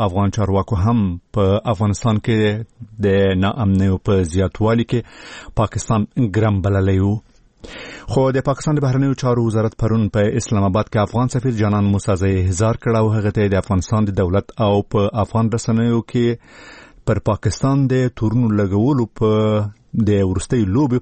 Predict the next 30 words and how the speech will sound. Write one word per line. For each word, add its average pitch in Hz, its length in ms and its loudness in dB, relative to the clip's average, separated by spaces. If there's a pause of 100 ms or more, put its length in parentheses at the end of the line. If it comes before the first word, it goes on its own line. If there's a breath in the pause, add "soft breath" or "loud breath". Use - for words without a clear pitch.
په 127 80 0 (280)
وړاندې، 113 360 2 (460)
اه، 92 380 2
خپل 101 280 0 (120)
اعتراض 92 420 0 (240)
وړاندې 92 480 2
کړ. 127 120 -2 (960 loud breath)
دغه 113 200 2
راز 117 220 0 (320)
په 117 240 2
اسلام 107 240 0
آباد 110 180 -2
کې 127 80 0
د 110 80 0
افغانستان 113 460 -2
سفیر 110 400 -2
ته 110 80 4 (340)
د 101 300 2
بهرنیو 107 420 0 (120)
چارو، 95 340 0
د 92 160 -2
پاکستان 98 340 0
د 92 60 2
بهرنیو 107 500 0
چارو، 107 560 0 (160)
اه، 127 340 -2 (120)
سکرتر 107 540 -2 (120)
وویل 110 720 2
چې 117 100 2 (840 loud breath)
د 101 180 0